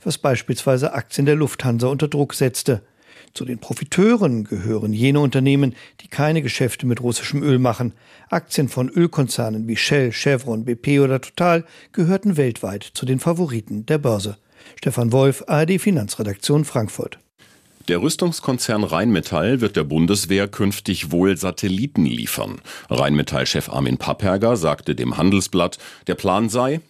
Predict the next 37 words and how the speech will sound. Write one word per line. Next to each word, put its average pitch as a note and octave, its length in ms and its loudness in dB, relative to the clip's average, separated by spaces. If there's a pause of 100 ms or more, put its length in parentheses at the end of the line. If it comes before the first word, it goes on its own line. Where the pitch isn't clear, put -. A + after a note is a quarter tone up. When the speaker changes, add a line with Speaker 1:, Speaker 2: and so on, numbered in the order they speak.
Speaker 2:
der F#2 100 0
Bundeswehr B2 580 2
in G#2 100 0
den F#2 160 2
kommenden F2 460 0
zwei F#2+ 320 -2
Jahren G#2+ 500 0
vierzig D3 720 -2
sogenannte G2+ 500 2
Low G2 420 2
Earth F#2+ 440 0
Orbit F2+ 460 -2
Satelliten D#2 680 -2
zu - 160 -2
liefern. D2+ 540 -2 (300)
Laut G1+ 240 -2
der A1 100 -2
Zeitung D#2+ 420 0
ist D#2 160 -2
ein D2+ 160 2
entsprechender C#2 640 -2
Auftrag - 440 -2
der A#2+ 100 0
Bundeswehr A2+ 680 0
unterschriftsreif. - 1040 -4 (440)
Nach - 120 0
Schätzungen C#3+ 480 0
von A2+ 200 0
Branchenexperten G#2+ 880 0
liegt F2+ 260 -2
der D#2 160 0
Wert C2+ 320 -2
bei B2+ 200 0
etwa A#2+ 360 -2
drei F#2+ 340 0
Milliarden G2 680 2
Euro. A#1 440 -4